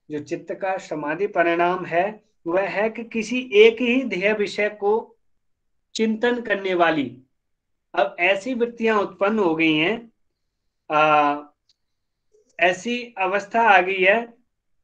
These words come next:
चिंतन करने वाली एकाग्रता अवस्था का उदय हो गया है। कैसी का? जो कि सिर्फ और सिर्फ एक ही तरह का,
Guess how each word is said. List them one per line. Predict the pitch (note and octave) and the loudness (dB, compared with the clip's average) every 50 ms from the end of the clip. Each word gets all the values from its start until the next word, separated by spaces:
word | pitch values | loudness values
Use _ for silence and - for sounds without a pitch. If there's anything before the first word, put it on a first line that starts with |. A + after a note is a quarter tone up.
| _ _ _ _ _ _ _ _ _ _ _ _ _ _ _ | _ _ _ _ _ _ _ _ _ _ _ _ _ _ _
चिंतन | - G3+ G3+ G3+ G3+ - A#3 A#3 A#3+ A#3 | -8 -8 -8 -6 -4 -4 -2 -2 -2 -4
करने | A#3 A3+ A3 G#3+ A3 A3 | -4 -4 -2 -2 -2 0
वाली | G#3+ G#3 G#3 G#3+ A#3 | 2 2 0 0 -2
एकाग्रता | A#3+ A#3 G3 G3+ G3 G3+ G#3+ G#3 G#3+ G#3+ A3 A#3 A3+ A3+ - A#3 A3+ | -6 -4 -6 -6 -2 0 2 2 2 2 0 -4 -4 -2 -4 -2 -2
अवस्था | A3+ G#3 G3 F#3+ G3 F#3+ F#3+ - G3 G3 | -2 -2 -2 -2 -2 -4 -4 -4 -4 -4
का | G3 G#3 G#3+ | -2 0 0
उदय | G#3+ G3+ F#3 F3+ F3+ G3 G3+ | 0 0 0 0 0 0 -2
हो | F#3+ E3+ E3+ E3+ | 0 0 -2 -2
गया | E3 D#3+ D#3+ D#3 D#3 | 0 0 2 2 2
है। | C#3+ D#3 F3+ G3 A3 A#3 A#3 - | 2 0 -2 -4 -6 -8 -10 -4
कैसी | F#3+ F#3+ F#3 F3+ - A3 G#3+ | -4 -4 -4 -4 -6 -8 -4
का? | A3 A#3 A#3+ B3+ B3+ B3+ - _ _ _ _ _ _ - | 0 0 0 0 0 -4 -14 _ _ _ _ _ _ -8
जो | F3 G3+ G3+ | -6 -6 -6
कि | - A#3+ A#3+ A#3 | -4 -6 -8 -8
सिर्फ | A#3 - A#3 B3 B3 A#3+ - | -4 0 2 2 2 0 -4
और | A3 G#3 | -10 -10
सिर्फ | - - G3+ G3+ G3 - A3 A#3 C4 - - _ _ _ _ _ _ _ _ _ _ _ _ _ - G#3+ | -4 -4 -4 -4 -4 -4 -6 -6 -6 -6 -12 _ _ _ _ _ _ _ _ _ _ _ _ _ -6 0
एक | A3 A#3+ B3+ B3+ B3 B3+ | 2 2 2 2 2 -2
ही | B3+ G#3+ A3+ B3 A#3 | -2 -2 -2 -4 -4
तरह | - G#3+ G3+ F#3+ F#3+ F#3 | 0 2 2 2 2 2
का, | - F3+ E3 C#3 A#2 - - _ _ | 2 2 2 2 2 -4 -12 _ _